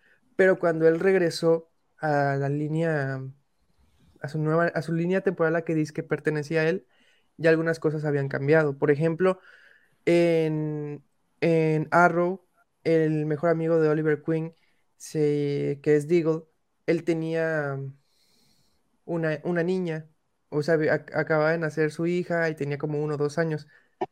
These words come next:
Para estas fechas de la tercera temporada, después del Flashpoint, supongo que ya tenía como unos cuatro o cinco años,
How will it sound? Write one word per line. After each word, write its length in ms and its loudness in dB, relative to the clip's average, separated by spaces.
Para 240 8
estas 420 0
fechas 400 -2
de 100 0
la 180 -4
tercera 300 -4
temporada, 540 0
después 340 -4
del 140 0
Flashpoint, 680 -4
supongo 300 2
que 60 4
ya 60 2
tenía 200 0
como 160 -2
unos 180 -4
cuatro 300 0
o 20 -8
cinco 240 -4
años, 380 -2